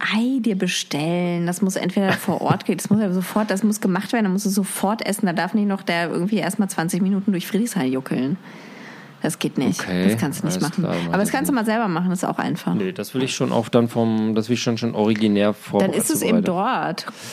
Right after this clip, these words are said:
Speaker 1: Ihr könnt doch auch mal
Speaker 2: Ja,
Speaker 1: Mittagspause
Speaker 2: das ist
Speaker 1: mal
Speaker 2: es ja.
Speaker 1: wohin
Speaker 2: Man
Speaker 1: gehen.
Speaker 2: könnte mal wieder, ne?
Speaker 1: Ja.
Speaker 2: Stimmt. Ja, müsst-, dazu
Speaker 1: Geh
Speaker 2: müsst-,
Speaker 1: doch mal
Speaker 2: dazu
Speaker 1: raus.
Speaker 2: müsste ich mit meiner Frau reden, die immer vier Me-, Meter von mir weg sitzt. Aber wir machen ganz viel über WhatsApp.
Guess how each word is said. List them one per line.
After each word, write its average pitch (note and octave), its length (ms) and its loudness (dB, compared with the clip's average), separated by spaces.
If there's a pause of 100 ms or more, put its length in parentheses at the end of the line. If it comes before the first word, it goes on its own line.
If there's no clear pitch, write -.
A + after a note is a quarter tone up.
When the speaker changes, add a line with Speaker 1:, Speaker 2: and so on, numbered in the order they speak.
(140)
Speaker 1:
Ihr F#3+ 60 0
könnt A3 220 0
doch G#3 120 -2
auch F3+ 80 2
mal G3 160 2
Speaker 2:
Ja, F#3+ 80 0
Speaker 1:
Mittagspause F#3+ 440 6
Speaker 2:
das D#3 180 8
ist B3+ 40 12
Speaker 1:
mal B3+ 80 10
Speaker 2:
es A#3 160 4
ja. D#3 100 8
Speaker 1:
wohin B2 80 8
Speaker 2:
Man A#2+ 120 8
Speaker 1:
gehen. F3 60 0
Speaker 2:
könnte A#3+ 200 4
mal C3 180 6
wieder, G2+ 200 6
ne? D#3 240 4 (1160)
Speaker 1:
Ja. E3+ 200 0
Speaker 2:
Stimmt. F3 320 0 (320)
Ja, A#2+ 80 2
müsst-, A2+ 180 -2
dazu A2 240 2
Speaker 1:
Geh A#2 60 6
Speaker 2:
müsst-, B2 160 2
Speaker 1:
doch F4+ 80 -2
mal E4+ 260 0
Speaker 2:
dazu A#2 240 2
Speaker 1:
raus. C3 60 6
Speaker 2:
müsste B2+ 180 0
ich - 340 -6
mit A#2 160 -2
meiner A#2+ 220 4
Frau B2 220 2
reden, C#3+ 340 2
die G2 140 0
immer G2 200 0
vier G#2+ 220 0
Me-, G#2 300 0
Meter G#2 240 0
von A2+ 100 -2
mir G#2 80 0
weg G#2 140 -2
sitzt. G2 160 -6
Aber G#2 100 2
wir G#2 80 0
machen A2 200 0
ganz B2+ 180 0
viel C#3 100 0
über A#2+ 140 4
WhatsApp. A2+ 340 0